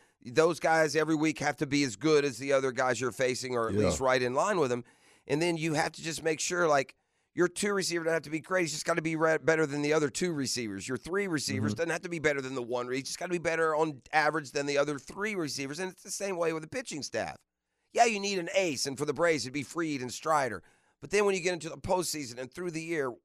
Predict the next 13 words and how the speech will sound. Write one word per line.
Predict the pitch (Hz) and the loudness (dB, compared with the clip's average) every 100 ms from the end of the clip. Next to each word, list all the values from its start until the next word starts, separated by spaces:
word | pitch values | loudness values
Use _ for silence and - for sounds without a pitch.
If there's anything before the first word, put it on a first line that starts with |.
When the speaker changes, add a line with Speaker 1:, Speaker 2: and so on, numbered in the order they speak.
| _ | _
Speaker 1:
um, | 143 135 123 113 _ _ _ _ _ _ _ _ _ _ _ _ | 2 2 2 -2 _ _ _ _ _ _ _ _ _ _ _ _
y-, | 165 _ | -20 _
y-, | 170 - | -20 -20
you | 151 160 | -8 -2
know, | 147 151 - | 0 0 -4
the | 135 | -6
guy | 120 180 175 | 2 4 4
that | 156 - | 0 -2
you're | 170 | -4
going | 147 104 170 160 160 | -6 4 4 6 2
after, | 160 - 147 - | -2 -2 -8 -10
yeah, | 262 277 196 123 | -2 2 4 2
maybe | 143 185 | 0 0